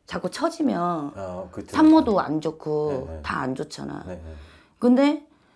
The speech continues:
Speaker 1: 와이프가 이야기하고는 난 지금 너무 행복하고 좋고 다 좋은데 내가 봤을 때는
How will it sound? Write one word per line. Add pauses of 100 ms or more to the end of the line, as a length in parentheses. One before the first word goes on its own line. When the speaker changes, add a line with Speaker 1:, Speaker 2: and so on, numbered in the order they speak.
(180)
Speaker 1:
와이프가
이야기하고는 (180)
난
지금
너무
행복하고
좋고
다
좋은데 (440)
내가
봤을
때는